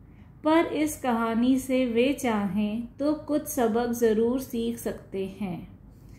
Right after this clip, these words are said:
दुनिया कांच के महल जैसी है, अपने स्वभाव की छाया ही उस पर पड़ती है। आप भले तो जग भला, आप बुरे तो जग बुरा।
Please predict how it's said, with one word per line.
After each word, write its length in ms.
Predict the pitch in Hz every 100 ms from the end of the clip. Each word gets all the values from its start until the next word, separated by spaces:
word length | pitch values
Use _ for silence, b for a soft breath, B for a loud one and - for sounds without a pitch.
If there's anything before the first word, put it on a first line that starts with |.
| B B B -
दुनिया 440 | 202 247 262 330
कांच 440 | 370 254 233 254 -
के 180 | 294 294
महल 460 | 269 214 214 240
जैसी 460 | 214 214 202 208 202
है, 420 | 180 180 185 - - B B B B B
अपने 460 | 233 233 262 294 339
स्वभाव 560 | 339 269 214 226 233 269
की 260 | 262 285
छाया 500 | 285 240 214 208 226
ही 300 | 247 233 233
उस 300 | - 262 -
पर 260 | - 247 247 -
पड़ती 460 | 214 196 - 208 202
है। 360 | 185 170 165 - - - - B B B B B -
आप 240 | 254 311
भले 420 | 302 262 254 254
तो 240 | 262 277 285
जग 420 | 220 226 226 208
भला, 560 | 214 208 196 196 247 - - -
आप 220 | 240 277 285
बुरे 400 | 262 240 233 254
तो 200 | 262 285
जग 360 | 220 220 202
बुरा। 400 | 190 190 180 160